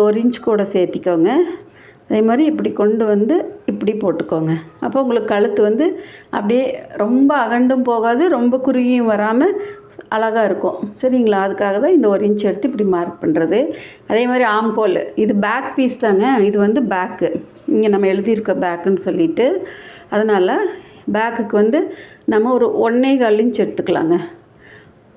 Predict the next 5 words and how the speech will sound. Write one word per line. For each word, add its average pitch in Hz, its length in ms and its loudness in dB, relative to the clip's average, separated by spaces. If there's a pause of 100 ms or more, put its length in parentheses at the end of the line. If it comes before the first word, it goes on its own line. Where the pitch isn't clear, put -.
(400)
ஒன்று 220 280 2 (460)
பாயிண்ட், 208 400 -2 (280)
ஒன்னே 214 280 2
கால் 190 220 0
இன்ச்சு 202 240 0